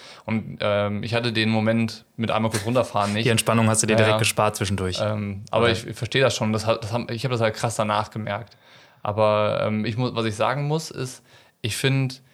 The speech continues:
Speaker 1: ähm, dass wir im Vergleich zu Hawaii, wo wir ein ähnliches Programm hatten, auch mit dem Produzieren und Raushauen innerhalb von kürzester Zeit,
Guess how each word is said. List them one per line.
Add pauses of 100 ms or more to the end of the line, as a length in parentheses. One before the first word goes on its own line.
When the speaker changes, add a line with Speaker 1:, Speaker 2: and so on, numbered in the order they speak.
(380)
Speaker 1:
ähm,
dass
wir (960)
im
Vergleich
zu
Hawaii,
wo
wir
ein
ähnliches
Programm
hatten,
auch
mit
dem
Produzieren
und
Raushauen
innerhalb
von
kürzester
Zeit,